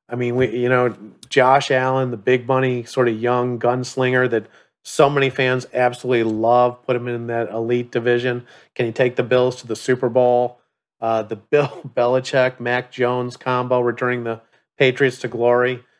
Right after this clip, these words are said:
I mean, you, you just imagine that Belichick and Jones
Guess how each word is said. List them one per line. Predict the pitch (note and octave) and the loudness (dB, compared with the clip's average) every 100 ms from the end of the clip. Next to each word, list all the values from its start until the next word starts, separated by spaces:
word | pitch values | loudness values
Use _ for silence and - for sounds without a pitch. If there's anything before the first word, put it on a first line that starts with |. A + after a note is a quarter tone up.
| _ _ | _ _
I | F#3+ | -2
mean, | G#3 A3 | 0 0
you, | A3+ | 0
you | G#3 G#3 | -4 -6
just | - | -4
imagine | F3 B2+ B2+ B2+ A2+ G#2 _ _ _ _ C#3 | 0 0 0 -2 -6 -8 _ _ _ _ -14
that | C3 - _ _ _ _ - - | -14 -14 _ _ _ _ -6 2
Belichick | F3+ G3+ - E3 C#3+ | 4 4 2 0 0
and | A#2+ A#2 | -6 -4
Jones | A#2+ B2+ B2 B2 A2+ - | -2 -2 -2 -4 -8 -14